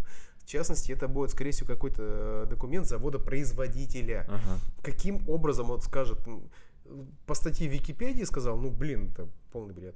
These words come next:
Speaker 2: Ну, окей, все равно, допустим, если тебе... Ну, мне
Speaker 1: Как
Speaker 2: как
Speaker 1: можно узнать? Это невозможно.
Speaker 2: Ну, если мне, как водителю, допустим, вот д-, при, при,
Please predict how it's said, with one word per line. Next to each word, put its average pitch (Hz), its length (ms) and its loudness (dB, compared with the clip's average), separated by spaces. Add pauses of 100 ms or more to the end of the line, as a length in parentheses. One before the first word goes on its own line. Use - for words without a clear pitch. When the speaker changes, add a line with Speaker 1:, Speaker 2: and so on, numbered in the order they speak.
(120)
Speaker 2:
Ну, 123 120 -10
окей, 127 200 2
все - 160 0
равно, 113 160 -2
допустим, 101 400 -2
если 117 240 2
тебе... - 260 -2
Ну, 123 160 2
мне - 200 2
Speaker 1:
Как 240 140 -2
Speaker 2:
как - 80 0
Speaker 1:
можно 165 240 -2
узнать? 151 280 -2
Это 135 100 -2
невозможно. 170 580 -2
Speaker 2:
Ну, 120 40 0
если 139 220 0
мне, 135 180 -2
как 104 120 -2
водителю, 113 300 0
допустим, 98 360 0
вот 92 80 2
д-, 101 140 0
при, - 280 2
при, - 380 2